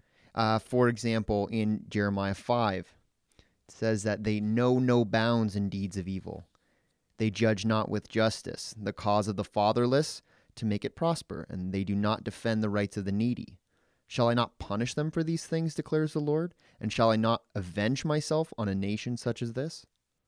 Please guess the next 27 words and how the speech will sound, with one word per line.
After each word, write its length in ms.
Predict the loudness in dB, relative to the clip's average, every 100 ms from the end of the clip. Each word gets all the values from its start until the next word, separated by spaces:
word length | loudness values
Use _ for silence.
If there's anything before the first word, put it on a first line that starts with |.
| _ _ _ _ _
Right? 120 | 2 4
There, 140 | 4 0 -20 _
there, 160 | 2 4
there's 220 | 4 4
no, 280 | 4 4 2
there's 160 | 2
no 160 | 2 -2 -6 -8
care 360 | 2 4 4
and 160 | 2 2
dignity 360 | 2 2 0
for 240 | -2 -2 0
the, 180 | 0 -4
for 180 | -6 -6
the 80 |
integral 400 | -4 -4 -2 -6
parts 340 | -6 -6 -6 -4
of 80 | -6
the 80 |
law. 340 | -4 0 0 2
There's 200 | -2 0
no, 220 | 0 -2 _ _ _ _ -8
there, 140 | -8 -4
there's 220 | -2 0 0
no 120 | -2
care 360 | -2 2 2 2
for, 360 | 0 0 0
for 420 | -4 -4 -2 -2